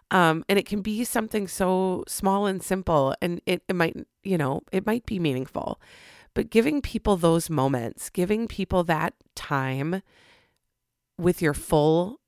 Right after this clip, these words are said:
attention, completely focused. Um, we have so many opportunities, especially in twenty twenty-four, to be torn away from the reality of the here and now,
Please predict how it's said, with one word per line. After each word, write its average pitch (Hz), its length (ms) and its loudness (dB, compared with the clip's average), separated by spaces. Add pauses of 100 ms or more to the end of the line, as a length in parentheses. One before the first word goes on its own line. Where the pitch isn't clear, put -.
(400)
attention, 190 840 -2 (640)
completely 180 680 -2
focused. - 840 -4 (760)
Um, 180 180 2
we 254 120 -2
have 285 100 -4
so - 160 0
many 226 180 0
opportunities, 139 800 -2
especially 156 500 -2
in 135 120 -4
twenty 127 300 -4
twenty-four, 120 520 -4
to 135 60 -6
be 127 100 -6
torn 143 360 -2
away 131 360 -2
from 135 260 -8
the 135 80 -6
reality 127 600 -2
of 127 100 -12
the 131 80 -8
here 131 340 0
and 123 160 -4
now, - 420 -10